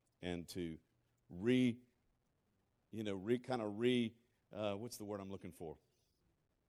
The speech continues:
You know, revisit what role I played, uh, repurpose myself. Everybody tracking with me? And I had to make a change,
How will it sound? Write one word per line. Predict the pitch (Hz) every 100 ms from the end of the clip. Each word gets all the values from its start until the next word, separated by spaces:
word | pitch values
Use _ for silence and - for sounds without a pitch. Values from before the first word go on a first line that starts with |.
| _ _
You | -
know, | 120
revisit | 104 110 123 123 131 113 -
what | 117 127
role | 117 127 131
I | 123
played, | - 127 123 123 123 110 _ _ _ _ _
uh, | 101 107 98 92 82 - 98
repurpose | 120 113 - 131 127 123 123
myself. | 120 113 127 120 113 - - _ _ _ -
Everybody | 113 120 117
tracking | - 131 127 117
with | 127
me? | 147 160 _ _ - _ _ _
And | - 127
I |
had | 135 143
to | 135
make | 127 151 135
a |
change, | 110 - 180 220 117 104 127 -